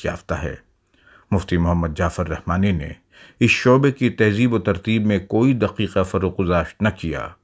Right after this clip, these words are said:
नादिम जामिया मौलाना हुदैफ़ा वस्तानवी ने इसकी तरतीब नौ में ख़ास दिलचस्पी दिखाई और हर किस्म की जदीद सहूलियात बहम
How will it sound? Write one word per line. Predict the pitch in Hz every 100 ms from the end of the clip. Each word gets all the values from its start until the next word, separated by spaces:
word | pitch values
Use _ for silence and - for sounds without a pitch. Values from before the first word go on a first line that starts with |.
| _ _ _ _ -
नादिम | 107 104 101 98
जामिया | 90 92 82 73 - _ _ -
मौलाना | 117 123 113 123
हुदैफ़ा | 113 120 127
वस्तानवी | 113 113 117 123 143
ने | 107 98
इसकी | 98 - 95
तरतीब | - 92 - 123 104 101
नौ | 95 113 110
में | 82 73 - _ _ _
ख़ास | - 135 107 -
दिलचस्पी | 92 87 90 - 82
दिखाई | 76 - 90 73 - - _ _ _ -
और | 104 85
हर | 147 127 -
किस्म | 156 151 113
की | - 107
जदीद | 95 92 110 95
सहूलियात | 101 90 87 90 80 76 - _ _ -
बहम | 104